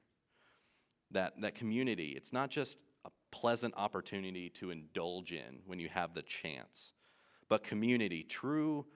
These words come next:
Christian community, is an essential aspect of a person's life, so essential that I would argue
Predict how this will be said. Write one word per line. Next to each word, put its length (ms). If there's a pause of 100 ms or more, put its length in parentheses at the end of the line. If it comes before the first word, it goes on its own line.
(220)
Christian 560
community, 720 (360)
is 120
an 60
essential 560 (100)
aspect 500
of 100
a 60
person's 460
life, 320
so 340
essential 720 (420)
that 80
I 100
would 140
argue 440